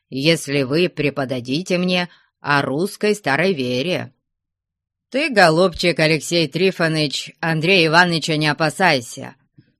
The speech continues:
внушительно сказал Колышкин. «Не к допросу тебя приводит.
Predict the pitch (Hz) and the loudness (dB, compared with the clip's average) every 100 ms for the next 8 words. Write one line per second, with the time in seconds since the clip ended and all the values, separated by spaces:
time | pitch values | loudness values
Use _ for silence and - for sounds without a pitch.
0 | _ - 135 143 135 - 151 208 190 180 | _ -12 -2 2 2 2 2 2 4 2
1 | 170 - 147 151 151 - 139 135 135 - | 2 0 0 2 2 0 -6 -4 -6 -8
2 | - - - - _ _ _ _ _ _ | -10 -12 -12 -16 _ _ _ _ _ _
3 | _ _ _ - 156 175 165 175 180 208 | _ _ _ -6 -2 0 4 2 4 4
4 | 180 - 156 139 139 131 139 135 127 110 | 4 2 -6 -4 -4 -4 -4 -6 -6 -8
5 | 95 - | -12 -18